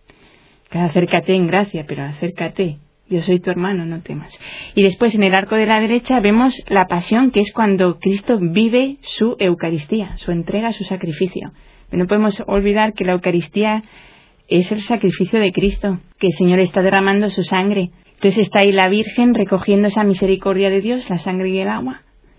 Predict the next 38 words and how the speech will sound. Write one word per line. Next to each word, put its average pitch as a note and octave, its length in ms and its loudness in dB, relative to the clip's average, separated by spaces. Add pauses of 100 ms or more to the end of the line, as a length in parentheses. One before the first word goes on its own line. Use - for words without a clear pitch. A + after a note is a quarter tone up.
(200)
También, F#3 460 2 (140)
y F#3+ 100 0
esto F#3 160 0
sí F#3+ 120 0
lo G3 220 0 (140)
comentamos F3+ 720 0 (260)
las, F3 260 -6 (200)
las, F3 220 -6 (180)
la G3 160 -2
vez F#3 160 -2
anterior, F#3+ 440 0 (280)
cómo F#3+ 200 2
van G3 280 2 (180)
tanto F#3 280 2
la F#3 120 4
Virgen G3 400 0
como F3 200 -2
San F3+ 200 0
Juan A#3 240 0
de F3+ 80 0
verde A#3+ 400 -2 (300)
para F#3 140 0
expresar G#3 540 -2 (440)
esa, G3 260 0
el G3 400 4
verdor G#3+ 600 0 (200)
es F#3 200 0 (480)
siempre G3 400 2
símbolo G#3 380 4
de E3 120 2
vida E3+ 360 0
y F#3 100 0
esa F3+ 380 -2
esperanza B3 840 2
que G#3+ 100 0
se G3+ 160 0
abre A3 280 0
por, F3+ 380 -2